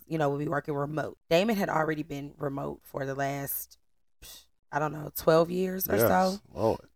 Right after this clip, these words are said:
Speaker 1: And so when we ended up shutting completely down, Damon and I were like, "How are we gonna, what are we gonna do?" Because we like to go, we like to do things. So we started doing lives.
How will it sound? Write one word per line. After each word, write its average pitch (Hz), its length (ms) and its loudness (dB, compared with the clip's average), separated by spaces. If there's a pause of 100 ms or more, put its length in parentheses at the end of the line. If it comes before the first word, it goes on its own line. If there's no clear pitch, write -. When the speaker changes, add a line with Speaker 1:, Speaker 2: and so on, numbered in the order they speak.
(160)
Speaker 1:
And 170 180 -2
so 170 680 6
when 185 200 0
we 190 280 -4
ended 254 200 0
up 202 120 4
shutting 190 560 2
completely 165 460 -6
down, 151 460 -6 (300)
Damon 175 280 4
and 170 140 -2
I 151 500 0
were 156 160 -4
like, 165 420 -14
"How 214 280 -6
are 240 40 -6
we 233 100 -4
gonna, 156 240 -12
what 226 140 0
are 285 40 2
we 247 100 2
gonna 156 180 -4
do?" 156 180 -4 (640)
Because 175 280 0
we 196 140 -2
like 220 240 0
to 208 100 -2
go, 180 320 0
we 151 120 -10
like 170 200 0
to 170 100 -2
do 175 180 -2
things. 147 320 -12 (280)
So 180 80 -4
we 220 140 -2
started 226 320 2
doing 156 300 0
lives. 190 760 2